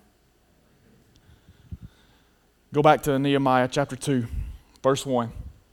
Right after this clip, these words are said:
In the month of Nisan, now, not like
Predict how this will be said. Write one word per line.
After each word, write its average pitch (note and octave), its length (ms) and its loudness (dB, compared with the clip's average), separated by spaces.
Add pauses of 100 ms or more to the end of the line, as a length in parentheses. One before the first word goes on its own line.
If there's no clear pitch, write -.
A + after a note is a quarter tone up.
(1800)
In E3 100 6
the D3+ 80 6
month E3 380 6
of D3+ 280 4
Nisan, D#3+ 760 4 (1040)
now, C#3 220 6
not D3 260 4
like D3 240 6